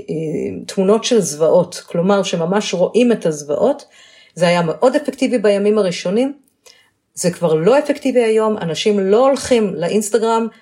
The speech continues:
או לטיקטוק שלהם כדי לראות תינוקות שרופים, ולראות, אה, בחורה שברור שאנסו אותה, זה דבר נורא, זה גם לא מכבד את המתים, ומומלץ לא להשתמש בחומרים האלה יותר. מי שכן צריך להשתמש בחומרים האלה, ו-, אה,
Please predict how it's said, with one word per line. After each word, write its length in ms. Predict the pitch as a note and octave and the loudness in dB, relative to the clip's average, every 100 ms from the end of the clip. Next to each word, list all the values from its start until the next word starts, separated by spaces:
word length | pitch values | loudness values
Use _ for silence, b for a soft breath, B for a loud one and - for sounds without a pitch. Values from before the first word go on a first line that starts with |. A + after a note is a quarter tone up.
| b | b
או 40 | D#3 | -4
לטיקטוק 460 | E3+ C4 C4 B3+ | -2 -4 -2 -2
שלהם 340 | - A3+ G#3+ G#3 | 2 2 2 0
כדי 200 | F3 D#3+ | -2 -2
לראות 360 | D#3+ E3 G#3+ | 2 2 2
תינוקות 400 | G#3+ E3+ D3+ F3+ | 0 -2 0 -2
שרופים, 600 | F3+ - E3 - C4 C4+ B B B - | -2 -8 -8 0 0 0 B B B -2
ולראות, 520 | F3+ E3+ F3+ G#3 G#3 - | 0 4 4 2 0 -6
אה, 120 | E3+ D#3+ | -4 -4
בחורה 340 | - F3+ G3 | -2 2 2
שברור 420 | G#3 G3 D3+ E3 G3 | 2 0 0 0 -2
שאנסו 520 | F#3 D3+ C#3+ - B3+ | -2 -2 -4 0 0
אותה, 220 | C4 C#4+ C#4+ B B | 2 -2 -2 B B
זה 140 | E3 E3+ | -4 0
דבר 320 | E3+ G3 B3 | 2 2 2
נורא, 440 | A3 E3 C#3+ G3+ A#3+ - | 2 2 2 2 0 -4
זה 120 | E3 | -4
גם 160 | D3+ | -2
לא 100 | D#3+ | 0
מכבד 400 | A#3+ C4 E3+ F#3+ | 0 0 0 2
את 140 | G#3 G3+ | 2 0
המתים, 500 | D3+ C#3 B3 C4+ C4+ B B _ | -8 -4 0 0 -2 B B _
ומומלץ 560 | E3 E3+ E3 A3 C4 - | -2 0 2 2 0 2
לא 140 | F#3 | 2
להשתמש 520 | G3 G3 E3 D3+ E3+ | 2 -2 -4 -6 -6
בחומרים 480 | E3 - D3 E3+ A3 | -6 -4 -2 0 2
האלה 200 | A#3+ G#3+ | 4 4
יותר. 420 | D3 C#3+ - B3+ C#4+ B B B | 2 0 0 0 0 B B B
מי 100 | A3+ | -2
שכן 360 | G#3+ F3+ - B3+ | 0 -2 -2 -2
צריך 300 | B3+ A#3 A#3 | 0 -2 -2
להשתמש 380 | G#3+ - G3 G3 | -4 -2 -4 -8
בחומרים 500 | F3 E3+ D#3 G#3+ A#3+ | -6 -2 0 0 2
האלה, 180 | A3+ G#3 | 2 0
ו-, 100 | D3+ C#3+ - | -2 -6 -10
אה, 60 | - | -14